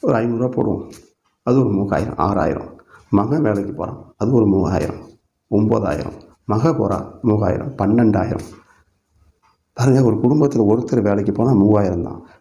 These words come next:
நாலு பேர் வேலைக்கு போனா பன்னெண்டாயிரம். பொருளாதாரம் உயருது. அதே போல தான் குடும்பத்துல யாருமே தினமும் திருப்பலிக்கு போகலைன்னா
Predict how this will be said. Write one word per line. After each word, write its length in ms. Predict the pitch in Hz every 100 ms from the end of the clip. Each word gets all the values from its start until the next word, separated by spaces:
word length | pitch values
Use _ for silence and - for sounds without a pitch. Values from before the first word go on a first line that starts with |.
| _
நாலு 300 | 104 110 151
பேர் 160 | 139 143
வேலைக்கு 300 | 110 107 104
போனா 200 | 117 123
பன்னெண்டாயிரம். 680 | - 98 127 117 98 98 98
பொருளாதாரம் 520 | 143 185 185 160 143
உயருது. 320 | 113 120 101
அதே 280 | - 85 85
போல 320 | - - - -
தான் 200 | 98 - - _ - _ _ _ _ _ _ _ _ _ _ _
குடும்பத்துல 400 | 120 131 123 107
யாருமே 520 | 107 98 117 117 123 139 -
தினமும் 400 | 110 104 110 107
திருப்பலிக்கு 440 | 98 104 90 -
போகலைன்னா 460 | - 71 65 -